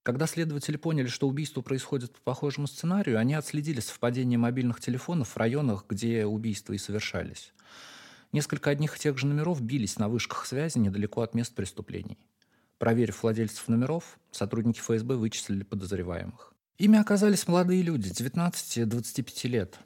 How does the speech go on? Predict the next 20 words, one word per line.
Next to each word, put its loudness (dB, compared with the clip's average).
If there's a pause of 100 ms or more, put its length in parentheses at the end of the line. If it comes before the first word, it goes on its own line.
(140)
Девятнадцатого 2
февраля 2
две 0
тысячи 0
пятнадцатого -2
года 2
полицейские 0
вместе 2
с -4
Ф 2
С -2
Б -2 (140)
задержали 0
двадцатилетнего -2
Павла 0
Войтова 0
и 4
двадцатипятилетнюю 0
Елену 2
Лобачеву. -2